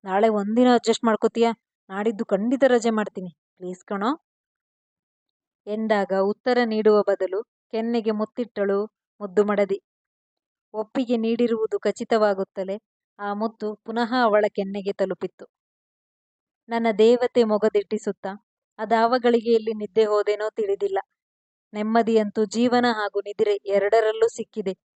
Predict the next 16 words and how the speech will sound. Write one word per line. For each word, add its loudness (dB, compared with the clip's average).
ಇನ್ನೇನು 0
ಬೇಕು 2
ಇದಕ್ಕಿಂತ 0
ಹೆಚ್ಚಿಗೆ? -4
ಅವಳು -2
ಕಾಯೇನ -2
ವಾಚಾ -2
ಮನಸ -8
ನನ್ನವಳಾಗುವ 2
ಶುಭಗಳಿಗೆ 0
ಅತಿ -4
ಸಮೀಪದಲ್ಲಿತ್ತು. -4
"ಏ 0
ಭಾಗ್ಯ, 2
ಏನವ 2
ನೀನು? -4